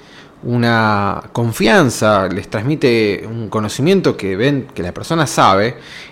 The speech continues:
y les dice, "Che, compren, no sé, Ethereum". Antes de comprar Ethereum, vean qué es Ethereum,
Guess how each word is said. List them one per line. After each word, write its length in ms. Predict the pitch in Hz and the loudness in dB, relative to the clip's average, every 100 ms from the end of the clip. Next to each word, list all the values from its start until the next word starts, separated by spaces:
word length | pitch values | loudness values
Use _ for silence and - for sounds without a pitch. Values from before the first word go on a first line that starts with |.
| - | -18
y 200 | 101 131 | -8 -4
les 160 | 117 | 0
dice, 260 | 147 139 135 | -2 -2 -2
"Che, 240 | - 175 | 0 0
compren, 600 | 202 240 226 190 160 123 | 2 2 2 2 2 0
no 100 | 127 | -2
sé, 300 | 131 110 98 - | -2 -4 -4 -4
Ethereum". 680 | 135 139 113 101 98 92 92 - - - - - - - - - - - - - - - - | -4 2 2 2 -2 -6 -10 -18 -20 -20 -20 -20 -20 -20 -20 -20 -20 -20 -20 -20 -20 -12 -4
Antes 260 | 233 214 | -2 0
de 80 | 160 | 2
comprar 340 | 143 135 185 | 2 4 4
Ethereum, 560 | 151 113 107 101 123 151 - - - - - - - - - - - - | 4 4 2 2 0 -4 -8 -20 -20 -20 -20 -20 -20 -20 -20 -20 -20 -10
vean 460 | 135 202 202 113 | 4 6 8 4
qué 120 | - 120 | 2 0
es 120 | - | 0
Ethereum, 600 | 131 180 156 117 120 113 | 2 4 4 4 2 0